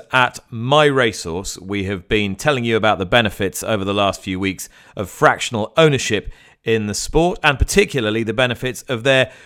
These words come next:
real ownership, a one-time payment. You actually own equity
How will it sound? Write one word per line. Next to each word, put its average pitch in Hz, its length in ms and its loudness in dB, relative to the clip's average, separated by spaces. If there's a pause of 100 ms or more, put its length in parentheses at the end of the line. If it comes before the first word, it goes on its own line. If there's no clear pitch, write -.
(140)
real 165 380 8
ownership, 104 560 0
a 101 60 -2
one-time 131 460 2
payment. 131 360 0
You 113 100 0
actually 123 480 -6
own 147 500 6
equity 113 580 -4